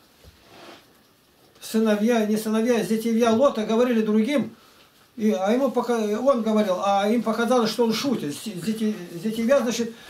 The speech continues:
они были не, не мужьями. Потому что они, ну, как сегодня говорят,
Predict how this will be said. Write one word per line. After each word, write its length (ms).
они 260
были 320
не, 380
не 160
мужьями. 680
Потому 220
что 160
они, 340
ну, 200
как 220
сегодня 400
говорят, 440